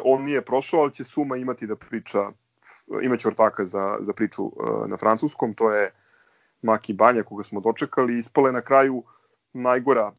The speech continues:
varijanta i za, i za nas i za Olimpiju.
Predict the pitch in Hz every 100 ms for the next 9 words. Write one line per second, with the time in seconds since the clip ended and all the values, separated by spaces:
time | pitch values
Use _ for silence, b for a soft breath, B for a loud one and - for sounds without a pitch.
0 | _ 110 113 110 117 123 - 117 110 107
1 | 110 110 107 - 113 107 113 120 - 110
2 | 104 107 113 113 147 143